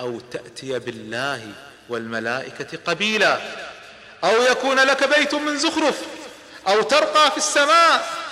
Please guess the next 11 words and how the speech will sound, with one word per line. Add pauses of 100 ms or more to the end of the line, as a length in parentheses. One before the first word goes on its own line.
(180)
ولن
نؤمن
لرقيك (260)
حتى
تنزل
علينا
كتابا
نقرأه، (360)
قل (180)
سبحان
ربي